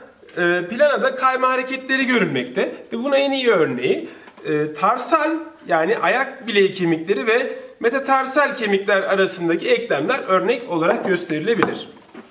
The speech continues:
Yedinci olarak da sferoid tipteki eklemler yani artikülasyon sferoidea. Buna en iyi örnek artikülasyon coxa yani kalça eklemi ve artikülasyon humeri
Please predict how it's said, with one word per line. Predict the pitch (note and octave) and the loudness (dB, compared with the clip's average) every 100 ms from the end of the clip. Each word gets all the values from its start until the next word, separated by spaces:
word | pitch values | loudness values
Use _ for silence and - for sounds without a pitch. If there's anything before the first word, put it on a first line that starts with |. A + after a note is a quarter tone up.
| - - - - - | -20 -20 -20 -20 -4
Yedinci | E3+ C4+ E4+ E4+ | 0 2 4 4
olarak | F4 B3+ B3+ D4+ | 2 2 0 -4
da | D#4 | -4
sferoid | E4 D#4 D#4 D#4 D#4 | -4 -2 2 0 0
tipteki | C4+ - A#3 A3+ | -8 -8 -6 0
eklemler | G3+ G#3 G#3+ C#4 | 0 2 0 2
yani | C4+ B3 A#3 C#4 | 2 2 0 0
artikülasyon | C4+ C4+ A3+ A3+ F#3+ D4 | 0 0 -2 0 0 0
sferoidea. | C4+ A#3 B3+ A#3+ A3 F3+ C#3+ D#3+ - - - - | -6 -2 0 2 2 2 2 0 -2 -12 -20 -12
Buna | A#3+ C#4+ C#4+ | -2 2 2
en | D4 D4 | 2 0
iyi | D4 | 2
örnek | B3+ A3+ B3 A3+ | 4 4 0 2
artikülasyon | A#3+ A#3+ - C4 C4 C4 C4+ - | 0 -2 -2 -2 0 -4 -4 0
coxa | D#4+ D#4+ - G#3 - - - | 0 2 0 2 0 -4 0
yani | E3 G#3 - | 2 2 0
kalça | G3 D#3+ D#3+ D#4 | 0 2 0 -2
eklemi | E4 D#4+ C#4+ C#4+ D4 - - - | -2 -2 -2 -2 -4 -10 -20 -4
ve | F#3+ C4+ C#4 - - | 0 2 0 -6 0
artikülasyon | A3 A#3+ - C4 C4+ C4+ C4 C#4+ | 2 2 -2 -4 0 0 0 -2
humeri | C4 B3 G#3+ A#2+ - | 2 2 2 0 -6